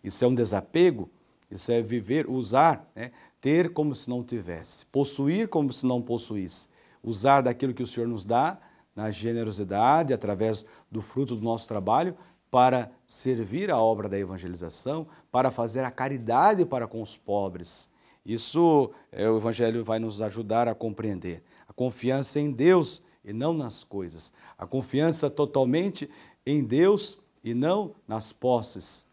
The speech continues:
né? Por isso que o Senhor nos chama a atenção para a vivência, né, desta realidade. E já o pobre vive totalmente despojado, né, e passa, de ca-, de fato, Cristo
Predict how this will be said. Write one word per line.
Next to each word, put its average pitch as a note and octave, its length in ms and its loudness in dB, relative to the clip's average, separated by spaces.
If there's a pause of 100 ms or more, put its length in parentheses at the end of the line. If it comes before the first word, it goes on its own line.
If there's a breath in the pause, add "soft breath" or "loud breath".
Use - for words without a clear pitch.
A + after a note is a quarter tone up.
né? G#2+ 200 -16
Por A2+ 140 -4
isso C3 300 -2
que C#3+ 500 4 (240 loud breath)
o G#2+ 60 -14
Senhor A#2+ 220 2
nos B2 100 -2
chama A#2+ 300 2
a A2+ 40 2
atenção B2+ 640 -2 (280 loud breath)
para A#2+ 220 4
a A#2+ 60 4
vivência, B2 800 0
né, B2 180 -8 (340 soft breath)
desta A2+ 460 0
realidade. A2 840 0 (400 soft breath)
E G2+ 120 -8
já A#2 160 2
o D#3+ 80 8
pobre D3 680 6
vive A#2+ 300 -6
totalmente C3+ 640 -2
despojado, A#2+ 920 0 (300 soft breath)
né, A#2+ 300 -6
e A#2 400 -4 (400 soft breath)
passa, B2 560 0
de G#2+ 100 -12
ca-, G#2+ 300 -2
de G#2+ 160 -6
fato, A2 400 2
Cristo - 580 -4